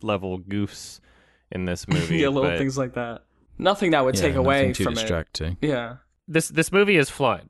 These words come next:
Speaker 1: for sure. Um, even story-wise, <laughs> it's pretty flawed. <laughs> Like, it, there's a lot of things about it that just do not make sense <clears throat> when you start to think about them.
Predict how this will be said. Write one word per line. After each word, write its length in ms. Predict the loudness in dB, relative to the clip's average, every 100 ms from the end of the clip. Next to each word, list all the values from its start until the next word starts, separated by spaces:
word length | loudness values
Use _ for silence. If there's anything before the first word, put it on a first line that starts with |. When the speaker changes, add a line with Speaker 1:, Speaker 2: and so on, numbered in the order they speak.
| _
Speaker 1:
for 160 | -4 -4
sure. 320 | -4 -8 -10 _ _ -4
Um, 500 | 0 0 -4 -10 -20 -20 _ -2
even 240 | 0 0
story-wise, 760 | 0 2 4 2 0 -4 -10 -20 _
<laughs> 100 | -6 -4 -2 -2
it's 220 | -6 -4
pretty 260 | -2 -2
flawed. 400 | -2 -8 -8 -10 -14 -20
<laughs> 200 | -20 0
Like, 140 | 2 4
it, 220 | 2 0 -8 0
there's 140 | 2 6
a 60 |
lot 160 | 6 6
of 60 |
things 200 | 6 2
about 200 | 4 4
it 80 | 6
that 140 | 4 2
just 180 | -2 4
do 100 | 4
not 220 | 6 4
make 180 | 0 2
sense 440 | 2 2 -2 0
<clears throat> 500 | 0 2 0 2 2
when 140 | 4 2
you 60 | 4
start 240 | 2 2
to 60 | 2
think 180 | 0 0
about 260 | 0 -2
them. 220 | -4 -6